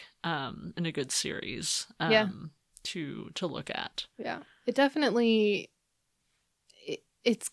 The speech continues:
Speaker 2: good in the way that Zane, like,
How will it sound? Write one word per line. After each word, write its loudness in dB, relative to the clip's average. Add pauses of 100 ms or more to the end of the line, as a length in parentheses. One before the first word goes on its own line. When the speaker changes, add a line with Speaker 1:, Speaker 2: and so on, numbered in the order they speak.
Speaker 2:
good 10 (880)
in 8
the 8
way 6
that 4
Zane, 2
like, -4